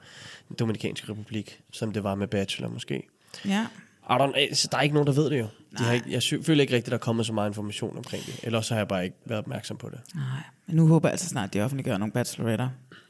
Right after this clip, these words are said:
Speaker 1: Ja, det bliver spændende.
Speaker 2: Åh, så jeg kan blive pissed over det,
Speaker 1: Ja.
Speaker 2: Frida B.
Speaker 1: Jeg sp-, ej, men prøv lige at, <laughs> prøv lige at tænke, hvis det er nogen, man sådan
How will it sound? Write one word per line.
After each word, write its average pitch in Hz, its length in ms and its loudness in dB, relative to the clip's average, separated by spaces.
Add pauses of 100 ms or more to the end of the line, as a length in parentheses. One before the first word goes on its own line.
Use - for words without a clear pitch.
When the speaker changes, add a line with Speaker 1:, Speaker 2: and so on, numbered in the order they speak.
(200)
Speaker 1:
Ja, 107 300 2
det 120 80 2
bliver 104 140 0
spændende. 151 360 2
Speaker 2:
Åh, 107 60 4
så 143 140 0
jeg 139 120 -2
kan 139 160 -2
blive 143 180 -4 (100)
pissed - 600 0
over - 180 -2
det, - 140 -6
Speaker 1:
Ja. 208 80 -4
Speaker 2:
Frida 143 220 4
B. - 100 -2
Speaker 1:
Jeg 139 180 4 (720)
sp-, - 260 2 (100)
ej, - 60 8
men 135 160 6
prøv 147 80 8
lige 165 120 8
at, 156 160 2 (520)
<laughs> - 600 -2
prøv 139 80 2
lige 160 60 8
at 185 60 2
tænke, 196 180 4
hvis 214 120 -2
det 120 120 0
er 107 80 4
nogen, 208 200 2
man 196 240 4
sådan 151 340 -2